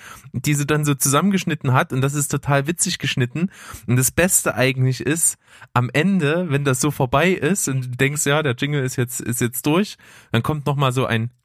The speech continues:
Bäume. <laughs> Das ist so super. Da freu-, ich hätte das gerne als, als WhatsApp-Ton. Das wäre der absolute Hammer. Bäume.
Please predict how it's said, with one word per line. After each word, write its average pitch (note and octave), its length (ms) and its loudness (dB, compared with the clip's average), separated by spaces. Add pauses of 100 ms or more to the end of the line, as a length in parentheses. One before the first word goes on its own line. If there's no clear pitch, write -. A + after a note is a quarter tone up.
(280)
Bäume. A3+ 560 2 (400)
<laughs> - 100 -4 (460)
Das D3 140 0
ist C#3+ 220 0
so A3 100 4 (100)
super. B3 580 2 (840)
Da E3 140 2
freu-, - 240 -4 (120)
ich E3 120 -2
hätte G#3 200 2
das F3+ 200 -2
gerne F#3+ 200 2
als, D#3 220 0
als D3 360 0
WhatsApp-Ton. C3+ 840 0 (360)
Das B2+ 120 4
wäre C3 120 2
der A#2+ 140 0
absolute B2+ 360 0
Hammer. A2+ 320 0 (240)
Bäume. E3 540 2